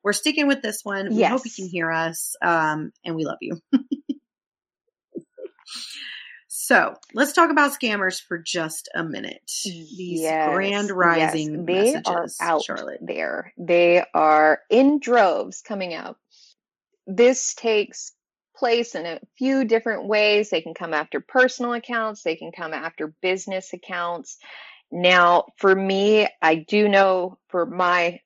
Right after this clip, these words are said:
Speaker 2: business page, there are a few scam pages, or at least the ones that are still active. I try to report them.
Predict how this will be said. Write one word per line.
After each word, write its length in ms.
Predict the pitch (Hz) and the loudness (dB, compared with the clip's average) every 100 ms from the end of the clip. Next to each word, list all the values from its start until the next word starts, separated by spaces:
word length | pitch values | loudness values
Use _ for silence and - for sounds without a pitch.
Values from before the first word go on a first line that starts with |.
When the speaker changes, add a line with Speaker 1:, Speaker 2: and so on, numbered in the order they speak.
| 175 | -2
Speaker 2:
business 480 | 233 254 233 214 202 | 2 2 2 -4 -4
page, 460 | - 196 185 175 - | -6 -2 -2 -2 0
there 260 | 175 - | 0 2
are 200 | 170 170 | 2 2
a 40 | 160 | 0
few 200 | - - | -8 -12
scam 440 | - - 214 208 | -10 -6 -6 -6
pages, 880 | 208 196 190 190 175 170 170 - - _ | -6 -4 -4 -4 -6 -6 -10 -20 -20 _
or 100 | 180 | 0
at 120 | 156 | 0
least 280 | 202 190 - | 0 -2 -4
the 100 | 185 | -4
ones 260 | 170 160 160 | -4 -4 -6
that 100 | 147 | -8
are 60 | |
still 260 | - - 135 | -8 -4 -2
active. 580 | - 208 - 202 190 185 _ _ _ - | 0 0 0 -4 -2 -4 _ _ _ -10
I 60 | |
try 160 | - 208 | 0 2
to 80 | 175 | 2
report 340 | 170 175 - | 0 -2 -4
them. 280 | - 170 | -6 -10